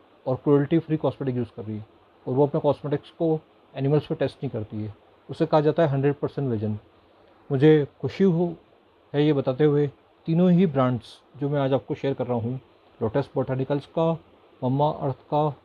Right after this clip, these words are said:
और वाओ का, जो database available है मेरे पास अभी, वो ये कहते हैं कि ये हंड्रेड परसेंट वेजन है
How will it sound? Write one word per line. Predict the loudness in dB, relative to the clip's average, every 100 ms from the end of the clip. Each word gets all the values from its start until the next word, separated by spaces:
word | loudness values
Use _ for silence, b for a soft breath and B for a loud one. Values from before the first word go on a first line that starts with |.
| _ -8
और | -2
वाओ | 4 4 4
का, | -4 -12 -14 -6
जो | -2
database | -2 0 2 2 0 -2
available | 4 6 4
है |
मेरे | 2 0
पास | -4 -2
अभी, | -4 -4 -10 _ _ _ _ 2
वो | 2
ये | 4
कहते | 0 -2
हैं | -2
कि |
ये | 0 2 4 2 -2 _ -6
हंड्रेड | 0 0
परसेंट | 0 -2 -2
वेजन | 0 0 0
है | 0 -2